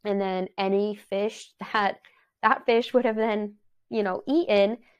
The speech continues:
they're gonna eat a whole lot more of them because there's so many more. And then that other fish's population will start to decrease. So I hope that made sense, but I really just wanted to show that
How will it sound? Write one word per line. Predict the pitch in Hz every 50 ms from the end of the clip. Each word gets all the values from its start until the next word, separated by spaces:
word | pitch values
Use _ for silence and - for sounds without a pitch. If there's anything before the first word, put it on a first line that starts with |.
| _ _ _ _ _
they're | 254 254
gonna | 269 285 262 254 269
eat | 269 254
a | 233 214
whole | - - - - 269 254 254 247
lot | 233 226 220 - -
more | 214 220 214 214
of | 202 190
them | 202 190 185
because | 185 190 190 - 202 196
there's | 208 202 196 -
so | - 202
many | 196 190 190 190
more. | 185 185 190 190 190 196 214 254 - - _ _ _ _ _ -
And | 202 190
then | 185 180 185
that | 190 185 202
other | 285 359 359 330
fish's | 277 - 240 226 226 208
population | _ 214 202 214 208 202 196 196 196 - 202 196 196 196 202 _ _ _ _ _ _
will | 240
start | 220 - - 190 196 -
to | - 214
decrease. | 190 175 202 190 190 - - - - - - -
So | - 208 196 202 - _ _ _ _ _ _ _ _
I | - 254
hope | 247 285 285 294
that | 359 349
made | 311 330 311 311
sense, | - - 202 214 214 269 - - _
but | - 220 214 -
I | - 233
really | 226 226 226 233 240 226
just | 226 220 - -
wanted | 214 208 202 202 196
to | - 202
show | 208 - - 196 196 190
that | 196 196 196 -